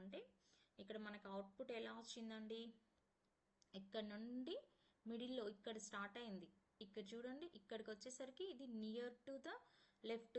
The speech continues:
space, only single space ఉంది. So, ఈ స్పేస్ ఉంది కదా అండి, ఇక్కడ నుండి ఇక్కడికి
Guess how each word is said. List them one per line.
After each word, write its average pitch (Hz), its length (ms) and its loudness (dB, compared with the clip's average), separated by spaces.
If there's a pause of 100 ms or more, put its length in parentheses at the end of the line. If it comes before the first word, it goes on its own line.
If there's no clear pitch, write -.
(120)
space, 202 280 2 (100)
only 247 220 0 (100)
single 226 400 0
space 190 380 0
ఉంది. 185 160 -6 (380)
So, 269 80 4 (280)
ఈ - 20 -2 (240)
స్పేస్ 247 500 2
ఉంది 247 200 0
కదా 247 240 0
అండి, 269 240 0
ఇక్కడ 233 300 -4
నుండి 233 260 -4
ఇక్కడికి 233 380 -6